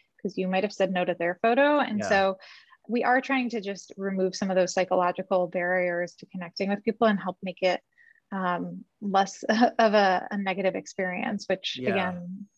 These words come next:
Speaker 1: is just very prevalent throughout the internet.
Speaker 2: How do you, you st-, I wanna go back to the scheduling part because I think that's really
Speaker 1: Yeah.
Speaker 2: unique. I, I think it's
Speaker 1: Yeah.
Speaker 2: actually incredibly unique.
Speaker 1: Thank you.
Speaker 2: How do you actually schedule the people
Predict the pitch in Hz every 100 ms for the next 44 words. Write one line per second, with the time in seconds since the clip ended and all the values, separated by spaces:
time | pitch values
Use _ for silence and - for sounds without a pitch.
0 | - - 208 - 185 190 185 - 175 180
1 | 180 180 _ _ - 208 190 190 185 175
2 | 180 - - _ _ _ _ _ - 190
3 | 233 214 190 160 143 127 - - - 165
4 | 147 - 175 175 180 233 214 160 156 -
5 | 127 123 - 143 131 117 107 120 113 123
6 | 123 180 202 180 139 117 135 131 117 104
7 | 98 - 98 - 131 151 151 156 196 214
8 | 220 135 131 139 117 110 - 131 123 113
9 | 104 104 101 90 _ _ _ _ _ _
10 | _ _ - 330 _ - - - 233 311
11 | 226 196 - 180 139 - 160 147 127 110
12 | - 107 85 73 -